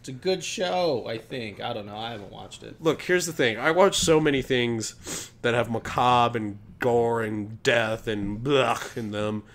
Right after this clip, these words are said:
Speaker 2: that, like, I try to throw in a little, little ray of sunlight every now and then. And, like, 'cause Lauren doesn't like to watch all the same shows I like, and that's, like, one of the few things we can watch together is Queer Eye.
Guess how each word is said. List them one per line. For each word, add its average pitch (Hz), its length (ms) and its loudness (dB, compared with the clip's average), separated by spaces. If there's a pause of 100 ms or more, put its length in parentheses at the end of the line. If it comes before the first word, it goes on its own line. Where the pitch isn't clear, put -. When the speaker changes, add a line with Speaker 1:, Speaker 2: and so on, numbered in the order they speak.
(460)
Speaker 2:
that, 127 240 2
like, 110 240 -2
I 123 80 0
try 180 240 6
to 165 40 -4
throw 151 280 4
in 143 40 2
a 131 60 0
little, 139 520 2 (280)
little 139 240 0 (100)
ray 131 200 4
of 123 100 2
sunlight 120 600 2 (320)
every 117 180 -4
now 110 260 -4
and 101 120 -6
then. 101 320 -6 (340)
And, 110 220 -6
like, 104 400 -6 (480)
'cause 135 260 -2
Lauren 151 380 6
doesn't 143 200 2
like 127 180 2
to 135 60 -8
watch 123 220 0
all 120 140 0
the 123 80 -2
same 117 240 0
shows 117 260 0
I 110 120 -2
like, 117 280 -2
and 113 100 -6
that's, 110 160 -8
like, 113 160 -6
one 113 120 -4
of 107 120 -4
the - 80 -20
few 110 200 -8
things 107 300 -8
we 107 60 -6
can 101 140 -10
watch 95 300 -10
together 92 500 -10 (640)
is 104 100 -6
Queer 104 340 -4
Eye. 90 280 -10